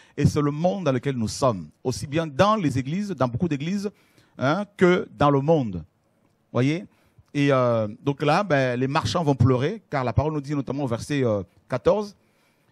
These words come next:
Car les fruits du dé-, car les fruits du désir de ton âme se sont éloignés de toi,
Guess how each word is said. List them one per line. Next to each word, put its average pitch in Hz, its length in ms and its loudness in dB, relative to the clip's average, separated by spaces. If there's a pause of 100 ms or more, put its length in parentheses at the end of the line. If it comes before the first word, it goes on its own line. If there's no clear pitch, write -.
(200)
Car 185 180 2
les 175 120 0
fruits 196 300 -4
du 151 160 -8
dé-, 151 200 0 (300)
car 156 160 0
les 143 80 0
fruits 170 260 -4
du 127 140 -4
désir 143 260 2
de 135 80 0
ton 120 220 -2
âme 151 240 -4
se 131 120 -6
sont 135 200 -4
éloignés 117 340 -2
de 110 100 0
toi, 131 280 0